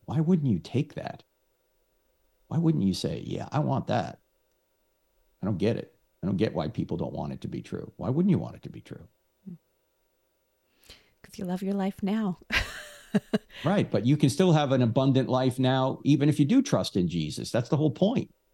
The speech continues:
Speaker 2: Yeah.
Speaker 1: You may have to deny certain things, but look, even if you're not a believer in Jesus, you have to deny certain things. Right?
Speaker 2: Yeah.
Speaker 1: I mean, when I got married, it put a big damper on my dating life.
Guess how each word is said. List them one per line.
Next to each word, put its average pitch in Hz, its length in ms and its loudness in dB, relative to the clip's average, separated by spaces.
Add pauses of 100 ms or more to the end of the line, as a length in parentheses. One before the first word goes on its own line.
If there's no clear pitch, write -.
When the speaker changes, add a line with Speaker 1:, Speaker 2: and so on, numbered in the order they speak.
(380)
Speaker 2:
Yeah. 156 220 -12 (600)
Speaker 1:
You 123 80 4
may 143 80 6
have 131 140 2
to 127 80 2
deny 120 320 2
certain 120 320 0
things, 127 260 2
but - 220 -2 (260)
look, - 320 0 (200)
even 247 200 8
if 330 80 4
you're 269 80 6
not 302 160 4
a 277 40 4
believer 135 360 6
in 107 80 4
Jesus, 98 380 2
you 113 80 4
have 104 80 -2
to 104 100 0
deny 98 300 0
certain - 340 -4
things. - 400 -10 (1600)
Right? 127 260 0
Speaker 2:
Yeah. 185 140 -12
Speaker 1:
I - 20 4
mean, 160 180 8
when 147 100 4
I 202 100 2
got 196 160 2
married, 160 400 4
it 143 80 2
put 165 100 4
a 143 60 4
big 143 240 4
damper 165 340 4
on 151 80 2
my 139 140 4
dating 175 400 6
life. 53 360 -6